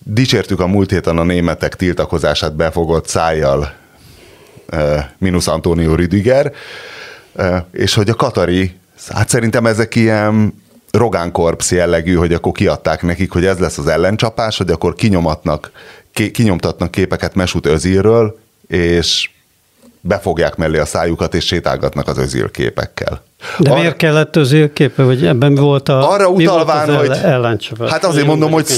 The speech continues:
Speaker 1: szar volt, mert hogy Mesut Özil kikerült a német válogatottból, de hát igazából akkor már az Arzenálból is rég kikerült, és körülbelül, nem tudom, Fenerbahcsébe ment, vagy a Galatasarayba, hol volt, na, elnézést kérek minden érintettől, hogy nem tudom, hogy hol vezetett le Mesut Özil, de hát na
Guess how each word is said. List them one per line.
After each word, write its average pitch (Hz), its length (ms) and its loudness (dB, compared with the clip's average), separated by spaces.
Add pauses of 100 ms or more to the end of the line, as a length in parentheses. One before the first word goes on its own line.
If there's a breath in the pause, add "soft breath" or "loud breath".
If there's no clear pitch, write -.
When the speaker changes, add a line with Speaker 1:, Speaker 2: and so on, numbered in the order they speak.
Speaker 1:
szar 151 200 2
volt, 117 540 0
mert 117 240 0
hogy 123 360 4
Mesut 131 380 2
Özil 113 300 2
kikerült 92 480 0
a 92 60 0
német 92 320 0
válogatottból, 95 760 2
de 95 100 0
hát 95 120 -4
igazából 92 440 0
akkor 110 200 -2
már 95 120 2
az 95 80 -2
Arzenálból 78 640 0
is - 140 -2
rég 80 220 -4
kikerült, 92 600 0
és 87 420 0 (260)
körülbelül, 87 360 0
nem 101 80 -2
tudom, 71 260 -2
Fenerbahcsébe 117 800 0
ment, 113 400 0
vagy 87 200 -2
a 85 160 2
Galatasarayba, 92 800 0
hol 87 220 0
volt, 85 260 0
na, 90 160 0
elnézést 85 480 0
kérek 82 260 -2
minden 80 260 0
érintettől, 76 560 -2
hogy 76 140 -2
nem 69 140 -2
tudom, 67 280 -4
hogy 73 160 -2 (320 loud breath)
hol 92 200 0
vezetett 76 380 -2
le 82 100 0
Mesut 82 340 -2
Özil, 92 280 2
de 85 120 -2
hát 85 180 -6
na 78 240 -2